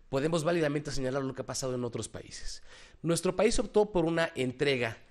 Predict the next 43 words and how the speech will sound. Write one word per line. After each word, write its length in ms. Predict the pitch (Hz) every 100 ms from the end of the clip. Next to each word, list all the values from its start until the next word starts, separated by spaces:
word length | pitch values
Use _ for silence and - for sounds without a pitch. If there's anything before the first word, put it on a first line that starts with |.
| - -
de 120 | 123
decodificadores 800 | 123 127 123 113 117 127 151 151
a 60 | 127
las 120 | 117
personas 440 | - 113 135 131
de, 100 | 123
de, 280 | 120 131 131
de, 160 | 131 135
de 120 | 143
televisiones 720 | 139 131 127 170 170 175 - -
a 80 | 131
las 180 | 123
personas 400 | - 120 143 143
de 100 | 120
más 420 | 120 135 143 120 110
bajos 500 | 131 - 135 - -
recursos. 520 | 101 90 80 - 87
Se 40 |
aseguró 480 | 120 139 139 170 208 - - _
que 160 | - 135
dentro 240 | 131 127
de 60 | 120
los 100 | 117
padrones 280 | 123 139 165
de 40 |
Sede 220 | 135 117
Sol, 260 | 110 123 117 - -
las 100 | 113
personas 300 | 107 120 139
de 80 | 120
más 180 | 117 139
bajos 220 | 139 151
recursos 320 | 156 147 156
tuvieran 300 | - 139 143
acceso 500 | 123 - 151 131 - -
a 140 | 117
estos 220 | 127 139
dispositivos 540 | 120 - 98 - 143 143
para 160 | 113
seguir 240 | - 107 110
recibiendo 380 | 104 98 98
la 120 | 104 98
señal. 380 | 117 123 120